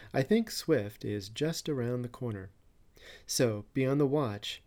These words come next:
for an iPhone app in another two to three years. But I'm no longer trying to make my kids into software engineers like me. I'm not preparing my son for a vocation.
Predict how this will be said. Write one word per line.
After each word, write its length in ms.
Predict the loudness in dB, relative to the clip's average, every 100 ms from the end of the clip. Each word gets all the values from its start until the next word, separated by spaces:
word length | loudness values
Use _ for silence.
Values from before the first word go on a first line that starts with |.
| _
for 160 | -6 -2
an 120 | -2
iPhone 520 | 0 -2 -2 -2 -2
app 380 | -4 -6 -8 -14 -6
in 160 | -2 0
another 400 | 2 0 0 -4
two 260 | -4 -2
to 100 | -2
three 260 | -4 -8 -8
years. 560 | -6 -6 -8 -10 -12 -12 -20 -20 -20 -18 -6 4
But 100 | 8
I'm 160 | 10
no 120 | 12 12
longer 340 | 10 10 8
trying 400 | 6 4 4 2
to 100 | 0
make 300 | 2 0 0
my 160 | -2 0
kids 400 | 2 4 4 0
into 320 | 0 0 -2
software 600 | 0 2 2 2 0 2
engineers 600 | 0 0 0 -2 -2 -2
like 240 | -4 -4
me. 300 | -4 -4 -6 -14 -20 -20 -18 -18 -4 4
I'm 140 | 6
not 180 | 6 4
preparing 500 | -2 2 4 4 4
my 140 | 2
son 380 | 0 0 0 -2
for 300 | -4 -2 -2
a 160 | 0 0
vocation. 840 | -2 -2 0 0 -2 -6 -10